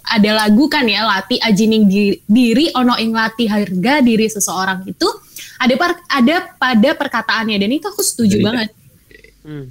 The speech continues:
Speaker 1: Iya kan?
Speaker 3: Hmm.
Speaker 1: Ya gitu
Speaker 2: Kayak
Speaker 1: kalau
Speaker 2: itu
Speaker 1: menurut
Speaker 2: kayak,
Speaker 1: aku.
Speaker 2: kayaknya lagu itu ya.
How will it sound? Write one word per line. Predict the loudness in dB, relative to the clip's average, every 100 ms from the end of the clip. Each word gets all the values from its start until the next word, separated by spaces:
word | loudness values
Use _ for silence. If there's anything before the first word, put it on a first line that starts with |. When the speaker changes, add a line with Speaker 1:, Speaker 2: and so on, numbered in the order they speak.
| -6
Speaker 1:
Iya | -2 -2 -2
kan? | -2 -2 -2 -2 -6 _ _ _ _ _ _ -16
Speaker 3:
Hmm. | -10 -8 -8
Speaker 1:
Ya | -4 -4 0
gitu | 0 -2 -2
Speaker 2:
Kayak | 0 0 0
Speaker 1:
kalau | -2
Speaker 2:
itu | -2 0
Speaker 1:
menurut | 0
Speaker 2:
kayak, | 0 -2
Speaker 1:
aku. | -6 -8 -4
Speaker 2:
kayaknya | -2 0 0
lagu | 0 2 2
itu | 2 0
ya. | -4